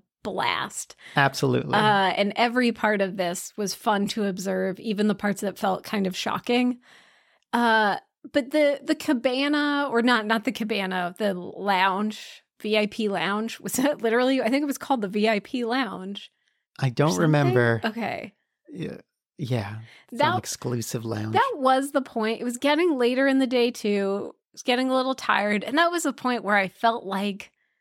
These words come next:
Speaker 1: even for the fun of it and the irony of it, I had to kind of, I wanted to, like, put my foot down somewhere for, like, being scam-, like, I felt like I was just this, like, resented washcloth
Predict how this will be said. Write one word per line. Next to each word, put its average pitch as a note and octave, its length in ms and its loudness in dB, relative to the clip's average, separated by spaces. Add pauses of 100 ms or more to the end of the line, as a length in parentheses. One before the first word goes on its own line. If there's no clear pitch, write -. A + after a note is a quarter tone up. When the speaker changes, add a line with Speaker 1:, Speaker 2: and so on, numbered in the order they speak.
(400)
Speaker 1:
even D4 420 2
for B3 220 0
the G3+ 100 -2
fun G3+ 420 -2
of A#3 140 0
it B3+ 160 2
and F#3+ 160 0
the F#3 160 -4
irony A3 640 2
of B3 160 2
it, C4 260 0
I F3+ 80 4
had G3+ 320 0
to G3+ 140 -2
kind G3+ 260 -4
of, F#3+ 260 -8 (760)
I A3+ 80 -4
wanted A3 300 2
to, A3 100 -2
like, G3 260 -2
put A#3+ 300 0
my A3 160 2
foot - 360 -2
down A3+ 300 2
somewhere A3+ 840 0 (760)
for, A3+ 120 2
like, G3 240 0
being G#3 340 2
scam-, G#3 520 -2
like, - 160 2
I A#3 140 4
felt D4 280 0
like C#4+ 160 2
I A#3 160 2
was G#3+ 200 0
just G#3 240 -4
this, G#3 220 -2
like, F#3 280 -4 (760)
resented A3+ 720 2
washcloth G3 1000 -2